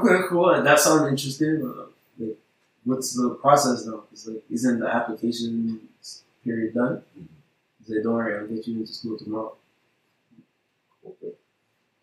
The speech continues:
Speaker 1: But I know, I didn't decide yet, but I'm like, "Man, the guy got me, man." Those people catch me off guard.
Speaker 2: <laughs>
Speaker 1: So then, then he's like, "Okay, I, ju-, I wanna meet with your parents." So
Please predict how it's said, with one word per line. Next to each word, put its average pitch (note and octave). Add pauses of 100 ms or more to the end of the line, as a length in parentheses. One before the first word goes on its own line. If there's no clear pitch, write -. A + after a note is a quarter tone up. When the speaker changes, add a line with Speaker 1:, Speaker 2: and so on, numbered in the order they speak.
(560)
Speaker 1:
But D3+
I E3+
know, G3+
I -
didn't G#3+
decide G#3+
yet, B3
but F3
I'm D3+
like, - (320)
"Man, A2
the A#2+
guy C3
got A#2+
me, A#2+
man." G#2 (480)
Those C#3+
people B2+
catch C3+
me C3
off B2
guard. B2+
Speaker 2:
<laughs> - (960)
Speaker 1:
So -
then, C#3+ (140)
then C#3
he's C3
like, B2+
"Okay, B2+
I, B2
ju-, -
I B2
wanna B2+
meet B2+
with A#2+
your A#2
parents." B2+
So A2+